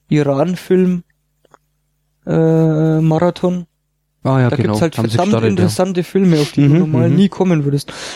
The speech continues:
Speaker 1: Und die ich dann auch immer wieder, ähm, interessant finde, wenn, wenn, wenn sie's auch interessant gefunden haben.
Speaker 2: Mhm.
Speaker 1: Ähm, also ich geh da immer ziemlich konform und das, da war doch, genau, wir haben das mal mit, mit, ähm,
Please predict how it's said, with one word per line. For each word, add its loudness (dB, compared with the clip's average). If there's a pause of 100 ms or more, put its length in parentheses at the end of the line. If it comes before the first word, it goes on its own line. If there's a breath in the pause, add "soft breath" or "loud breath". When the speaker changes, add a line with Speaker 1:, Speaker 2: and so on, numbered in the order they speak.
(200 loud breath)
Speaker 1:
Und 0
die 2
ich 0
dann -2
auch 0
immer 0
wieder, 4
ähm, -2 (220)
interessant -4
finde, 0
wenn, 0 (120)
wenn, 0
wenn 2
sie's -4
auch 0
interessant -4
gefunden -10
haben. -10 (640 loud breath)
Speaker 2:
Mhm. -2 (240)
Speaker 1:
Ähm, -2
also 0
ich -2
geh 2
da 4
immer 2
ziemlich -2
konform -2
und -2
das, -6 (880 loud breath)
da -2
war 0
doch, -2 (1500)
genau, 0
wir 2
haben 0
das -2
mal 0
mit, -4
mit, -4
ähm, -2